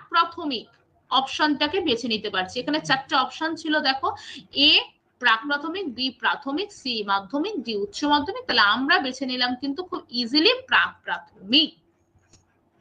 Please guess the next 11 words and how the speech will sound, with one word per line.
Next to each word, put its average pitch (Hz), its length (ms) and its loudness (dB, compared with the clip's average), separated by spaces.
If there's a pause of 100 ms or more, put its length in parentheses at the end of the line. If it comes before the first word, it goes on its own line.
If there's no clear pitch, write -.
(680)
আচ্ছা, - 360 -12
এটা 320 140 2
থাকলো 285 340 4
তোমাদের 269 340 4
আপার 262 340 4
প্রাইমারি 240 580 0
টেটের 277 380 4
ফার্স্ট 311 480 4
একটা 277 460 4
এমসিকিউ 247 420 -6
সিরিজ। 320 440 2